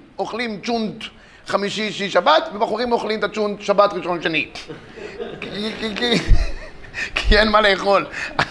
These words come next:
אבל שאר העולם הנורמלי אוהב חידושים. רשב"י אכל של-, שתים עשרה שנה, שלוש ארוחות, אה,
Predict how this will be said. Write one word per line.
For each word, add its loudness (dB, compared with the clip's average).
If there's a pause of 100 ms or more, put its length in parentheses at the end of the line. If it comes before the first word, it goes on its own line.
אבל 2 (400)
שאר 4
העולם 6
הנורמלי 2 (380)
אוהב 4
חידושים. 0 (400)
רשב"י 4 (340)
אכל 4
של-, -4 (160)
שתים 6
עשרה 2
שנה, 4
שלוש 6
ארוחות, 4 (100)
אה, 2